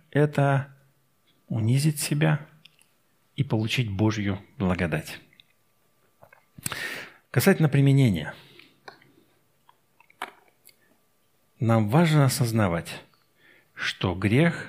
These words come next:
гордыни укоренён в нашей природе. Нам не получится однажды принизиться и на этом успокоиться. Это процесс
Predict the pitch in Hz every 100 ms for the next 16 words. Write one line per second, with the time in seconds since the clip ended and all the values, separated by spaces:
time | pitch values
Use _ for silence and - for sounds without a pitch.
0 | - 107 120 117 110 85 73 - - _
1 | _ - - _ - - - 104 101 110
2 | 143 147 120 101 107 110 120 - 113 107
3 | 113 101 98 113 127 101 90 - - _
4 | _ _ _ _ _ _ _ _ _ _
5 | - - - - - 123 165 180 175 180
6 | 202 - - 160 151 139 165 175 147 156
7 | 151 - - 165 156 180 185 110 - -
8 | 101 - _ _ _ _ _ _ _ _
9 | _ _ _ _ - 135 127 143 131 120
10 | - 117 - 95 87 - - - _ _
11 | _ _ _ _ _ _ _ _ _ _
12 | _ _ _ _ _ 120 - - - 135
13 | 127 - - - 170 107 -